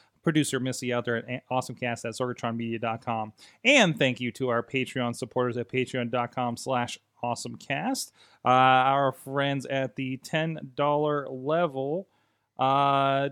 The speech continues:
d-, d-, don't trust this computer. Sorry, I'm sorry, I'm tr-, trying to charge this and apparently keeps going to that. Uh, at the Coffee Club, five dollar level, Matt Weller and John Dickey DeGore, as well as a fan of the show, one dollar level, Michael Fedor.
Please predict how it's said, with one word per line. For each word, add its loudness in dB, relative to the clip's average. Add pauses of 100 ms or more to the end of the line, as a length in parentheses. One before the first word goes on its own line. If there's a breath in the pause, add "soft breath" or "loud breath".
d-, -4
d-, -12 (300)
don't -12
trust -18
this -12
computer. -2 (240)
Sorry, 0
I'm -8
sorry, 0
I'm -6
tr-, -20 (120)
trying -2
to -2
charge 2
this -6
and -10
apparently -6
keeps -18
going -14 (280)
to -10
that. -14 (340 loud breath)
Uh, 8
at 6
the 0
Coffee 4
Club, 6
five 8
dollar 8
level, 4
Matt 2
Weller 2
and 0
John 0
Dickey -2
DeGore, 2 (320 soft breath)
as -4
well 6
as 0
a -8
fan 0
of 0
the -2
show, 2
one -4
dollar 2
level, -2 (160 soft breath)
Michael -2
Fedor. -2